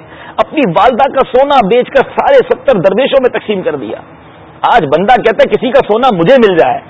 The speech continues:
کسی کی زمین مجھے مل جائے، کسی کا پیسہ دے دے پھر وصول کر سکتا ہے تو کر لے۔ نہیں میرے پیارے اسلامی بھائی، یہ انداز زندگی اچھا نہیں۔ کوئی ہے جس کو جواب دینا ہے، آج ظلم کرنے والا جتنا چاہے ظلم کر لے۔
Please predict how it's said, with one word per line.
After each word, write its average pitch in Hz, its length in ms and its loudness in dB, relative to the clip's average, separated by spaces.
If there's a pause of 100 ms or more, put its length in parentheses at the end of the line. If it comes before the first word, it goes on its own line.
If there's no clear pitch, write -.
(200)
کسی 247 240 -6
کی 254 120 -2
زمین 233 320 0
مجھے 254 340 2
مل 214 60 0
جائے، 190 160 4
کسی 220 280 -2
کا - 100 0
پیسہ 220 440 0
دے 233 60 6
دے 302 120 -4
پھر 220 260 -4
وصول 220 260 0
کر 240 180 0
سکتا 254 180 0
ہے 269 40 2
تو 233 120 -2
کر 185 200 -2
لے۔ 143 140 -2 (840)
نہیں 160 200 -2
میرے 143 180 0
پیارے 127 240 -2
اسلامی 131 240 -4
بھائی، 143 200 -2
یہ 185 180 2
انداز 156 360 2
زندگی 170 300 -2
اچھا 160 340 -2
نہیں۔ 147 140 -4
کوئی 196 160 0
ہے 208 280 2 (340)
جس - 140 -6
کو 220 80 0
جواب 220 460 2
دینا 202 220 2
ہے، 131 300 0
آج 190 280 2
ظلم 196 260 -2
کرنے 214 260 0
والا 220 320 2
جتنا 320 240 0 (140)
چاہے 320 280 2
ظلم 262 180 0
کر 240 180 0
لے۔ 165 180 -4